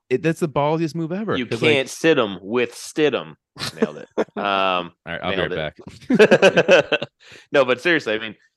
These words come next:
Speaker 2: if I was gonna ever sit a week or make the case to sit Davante Adams, it's because Jarrett Stidham is the quarterback.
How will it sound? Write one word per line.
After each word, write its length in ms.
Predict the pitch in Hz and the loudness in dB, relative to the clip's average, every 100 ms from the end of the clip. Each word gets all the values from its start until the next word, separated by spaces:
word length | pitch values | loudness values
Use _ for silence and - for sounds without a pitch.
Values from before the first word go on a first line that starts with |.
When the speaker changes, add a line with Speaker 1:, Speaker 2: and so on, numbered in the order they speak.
| _ - | _ -8
Speaker 2:
if 140 | - 147 | -4 0
I 100 | 160 | 0
was 180 | 156 | 0
gonna 140 | 160 147 | -2 -2
ever 280 | 120 113 104 | -2 -4 -6
sit 340 | - 120 117 - | -8 -8 -8 -8
a 100 | 104 | -10
week 340 | 98 95 92 - | -8 -8 -8 -10
or 120 | - 92 | -8 -8
make 460 | 95 104 98 92 | -2 -2 -4 -8
the 80 | 95 | -12
case 380 | - 104 95 - | -4 -4 -4 -6
to 100 | 95 | -14
sit 320 | - 104 92 90 | -10 -6 -6 -6
Davante 240 | 87 87 | -8 -4
Adams, 360 | 85 82 82 - | -6 -6 -10 -10
it's 200 | 104 - | -12 -8
because 380 | 113 110 104 92 | -8 -4 -4 -2
Jarrett 260 | 92 82 | -4 -4
Stidham 260 | - 85 82 | -8 -12 -12
is 100 | 78 | -16
the 80 | 73 | -12
quarterback. 420 | - 76 58 | -10 -10 -12